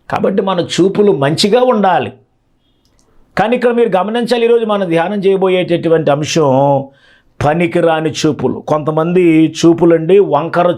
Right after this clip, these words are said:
చూపులు, కొంతమంది చూపులు ఓర చూపులు, పనికిరావు. కొంతమంది చూపులతోటే పాపం చేస్తూ ఉంటారు. కొంతమంది చూపులు ఎలా ఉంటాయో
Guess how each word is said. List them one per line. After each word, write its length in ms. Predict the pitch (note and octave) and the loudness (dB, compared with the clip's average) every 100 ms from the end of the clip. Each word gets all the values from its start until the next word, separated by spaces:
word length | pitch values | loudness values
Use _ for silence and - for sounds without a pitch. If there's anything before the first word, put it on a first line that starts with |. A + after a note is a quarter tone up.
| - | 0
చూపులు, 400 | F#3 F#3 E3 - - _ _ _ _ _ _ _ _ _ - | 0 0 -2 -4 -14 _ _ _ _ _ _ _ _ _ -4
కొంతమంది 380 | E3 F3+ F#3 F#3 | -2 0 0 0
చూపులు 500 | - F3 F#3 G3 G3+ F#3+ | 0 0 2 2 4 2
ఓర 460 | D#3 B2 C#3+ F3 F3+ G3 | 2 0 2 0 0 -2
చూపులు, 420 | G3 G3+ G3 - _ _ _ _ _ _ _ _ _ - | 0 -2 -4 -8 _ _ _ _ _ _ _ _ _ -4
పనికిరావు. 760 | E3 G3 G3+ G#3 G#3+ G#3+ - - _ _ _ _ _ | -2 0 0 0 0 -2 -4 -18 _ _ _ _ _
కొంతమంది 380 | - F3 G3 F#3+ | -4 -2 -2 -2
చూపులతోటే 1300 | - - A#3 B3+ B3+ A#3+ G#3+ F#3+ F#3 D3 D3+ E3 D#3+ E3 | -2 -2 0 0 0 2 2 2 2 2 2 0 -4 -6
పాపం 380 | C3+ C#3 C#3+ C#3 | -4 -4 -4 -6
చేస్తూ 420 | B2+ B2 A#2 C3 | -4 -6 -4 -4
ఉంటారు. 400 | A#2 F#2+ A2+ F2+ - _ _ _ _ _ _ _ _ _ _ - - - - | -2 -2 -4 -6 -8 _ _ _ _ _ _ _ _ _ _ -20 -20 -4 0
కొంతమంది 360 | C4 C4+ A#3+ | 2 2 0
చూపులు 1120 | G#3 - - D4 G3+ D4 G#3 F3+ G3 F#3+ - | -2 -2 0 2 2 2 2 2 2 0 -2
ఎలా 300 | - B2 E3 | -4 0 0
ఉంటాయో 840 | E3+ D#3+ D#3 F3 D#3 C3+ C#3+ C#3+ | 0 -2 -2 0 2 2 0 -2